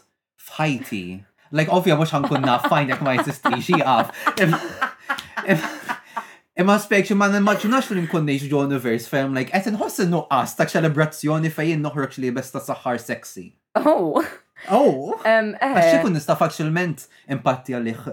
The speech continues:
Speaker 1: eh, fil-, fil-karnival, per eżempju.
Speaker 2: Ija, ma diki, eh, il-karnival ma jiġix iċċelebrat kull imkien.
Speaker 1: True.
Speaker 2: Vera u ftit postijiet, actually, li
Speaker 1: Li jieħdu
Speaker 2: jiċċelebraw,
Speaker 1: b'daqshekk
Speaker 2: eżatt.
Speaker 1: serjetà.
Speaker 2: U naħseb il-karnival għal ħafna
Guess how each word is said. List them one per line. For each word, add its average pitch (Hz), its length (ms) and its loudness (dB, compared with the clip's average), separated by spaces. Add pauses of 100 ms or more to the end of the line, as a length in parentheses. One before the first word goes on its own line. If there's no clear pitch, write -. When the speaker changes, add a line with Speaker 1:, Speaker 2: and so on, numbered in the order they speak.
(280)
Speaker 1:
eh, 117 460 0
fil-, 110 580 -4
fil-karnival, 113 800 -2
per 110 180 -4
eżempju. 104 340 -2
Speaker 2:
Ija, 269 280 4
ma 226 160 4
diki, 220 400 4
eh, 185 440 4
il-karnival 240 640 -2
ma 190 100 0
jiġix 196 300 -6
iċċelebrat 160 500 -4
kull 143 220 -4
imkien. 135 460 -8 (680)
Speaker 1:
True. 107 400 -4
Speaker 2:
Vera 185 420 2
u - 100 0
ftit 214 400 -8
postijiet, 156 560 -4
actually, 151 400 -2
li - 60 0
Speaker 1:
Li 143 80 4
jieħdu 135 100 2
Speaker 2:
jiċċelebraw, 151 480 2
Speaker 1:
b'daqshekk 147 240 0
Speaker 2:
eżatt. 180 420 2
Speaker 1:
serjetà. 101 120 -2 (340)
Speaker 2:
U 269 80 8
naħseb 269 400 0
il-karnival 233 880 2
għal 202 220 2
ħafna 208 260 -2